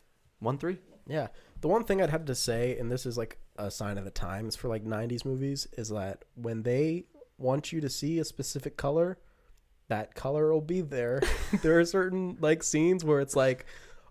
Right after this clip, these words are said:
Speaker 2: "Oh, it's blue out? Okay, it's blue out." <laughs> Like, you know, like, the mud is blue, her face is blue,
Speaker 1: Yeah.
Speaker 2: the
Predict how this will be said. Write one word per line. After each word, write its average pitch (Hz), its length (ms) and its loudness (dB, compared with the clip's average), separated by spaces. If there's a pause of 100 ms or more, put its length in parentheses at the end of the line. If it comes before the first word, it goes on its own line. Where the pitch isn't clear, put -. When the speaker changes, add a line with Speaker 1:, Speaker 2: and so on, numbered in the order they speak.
(120)
Speaker 2:
"Oh, 170 180 12
it's 156 120 4
blue 170 320 8
out? 226 320 4 (100)
Okay, 139 420 8
it's - 200 0 (140)
blue 170 480 12
out." 110 180 2
<laughs> 165 480 6
Like, 214 400 12
you 175 120 8
know, 175 200 10
like, 151 300 6 (340)
the 151 100 10
mud 156 280 8
is 170 120 6
blue, 175 280 8
her 175 180 0
face 165 340 0
is 156 140 -4
blue, 160 460 2
Speaker 1:
Yeah. 123 160 4
Speaker 2:
the 123 260 4